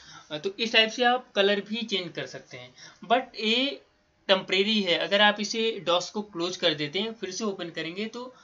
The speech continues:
ये permanent नहीं रहेगा। but अगर आप permanent चाहते हो तो यहाँ पे alt space या corner पे click करके properties में जाइए, और यहाँ पे जो आप color, background color, screen color, text color, जो भी आप लेंगे वो परमानेंट ही होगा।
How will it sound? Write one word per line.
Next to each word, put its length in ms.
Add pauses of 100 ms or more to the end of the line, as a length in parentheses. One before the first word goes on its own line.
(380)
ये 360 (320)
permanent 480
नहीं 260
रहेगा। 400 (540)
but 160 (380)
अगर 180
आप 160
permanent 420
चाहते 320
हो 100
तो 200
यहाँ 400
पे 140
alt 280
space 500 (100)
या 100
corner 340
पे 100
click 260
करके 280 (1160)
properties 500
में 120
जाइए, 360 (540)
और 220
यहाँ 200
पे 140
जो 160
आप 260
color, 240
background 480
color, 440
screen 320
color, 260
text 340
color, 160
जो 220
भी 140
आप 200
लेंगे 200
वो 120
परमानेंट 580
ही 180
होगा। 420